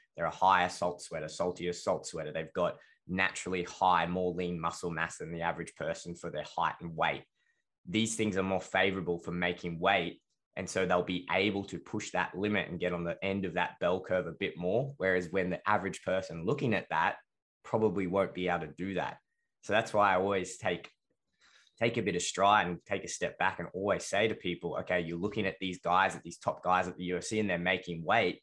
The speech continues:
But what you need to remember is that they've probably gone through this filtering process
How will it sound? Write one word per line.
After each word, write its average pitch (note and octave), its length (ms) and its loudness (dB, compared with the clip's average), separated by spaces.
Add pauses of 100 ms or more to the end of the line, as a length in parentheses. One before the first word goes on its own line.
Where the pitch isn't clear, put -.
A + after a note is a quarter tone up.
(380)
But F#2 60 -8
what G#2+ 160 0
you B2 60 -2
need A2+ 180 0
to G2+ 100 -2
remember F#2 680 2 (320)
is F#2 140 -6
that F#2+ 180 -2
they've G2 200 0
probably G#2+ 280 -2
gone F#2 260 0
through F#2+ 200 -6
this E2 160 -8
filtering C3 460 2
process F2+ 680 -2